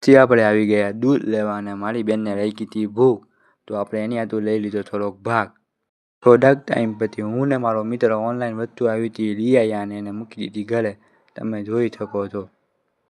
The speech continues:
દૂધને ભાગ લઈને આપણે નીકળી ગયા ઘરે જવા માટે. ઘરે પહોંચીને આપણે દૂધને રાખી દીધું ફ્રીજમાં અને ફ્રીજને કરી દીધું બંધ. થોડીક ભૂખ લાગી હતી તો આપણે આપણી બેનનો ભાગ ખાઈ લીધો અને ભાઈ મજા આવી ગઈ યાર.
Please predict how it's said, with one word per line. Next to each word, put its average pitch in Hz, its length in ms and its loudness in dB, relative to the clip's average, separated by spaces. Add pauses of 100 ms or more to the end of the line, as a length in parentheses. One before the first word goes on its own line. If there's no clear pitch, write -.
(300)
દૂધને 117 500 4
ભાગ 107 300 0
લઈને 113 200 0
આપણે 104 200 0
નીકળી 110 300 -2
ગયા 98 220 -2
ઘરે 107 280 -2
જવા 92 280 -6
માટે. 87 280 -14 (640)
ઘરે 120 180 8
પહોંચીને 110 400 4
આપણે 101 220 -2
દૂધને 110 360 -2
રાખી 107 240 -2
દીધું 101 280 -4
ફ્રીજમાં 104 720 -4
અને 95 360 -6 (880)
ફ્રીજને 117 380 -4
કરી 110 200 -2
દીધું 101 380 -4
બંધ. 107 260 2 (1160)
થોડીક 120 300 10
ભૂખ 107 320 0
લાગી 113 320 4
હતી 110 120 -4
તો 107 120 0
આપણે 104 200 0
આપણી 107 200 0
બેનનો 107 360 -4
ભાગ 104 220 0
ખાઈ 113 280 2
લીધો 107 280 -2
અને 98 200 -8
ભાઈ 95 220 -8
મજા 107 320 -2
આવી 98 160 -6
ગઈ 95 240 -6
યાર. 92 160 -10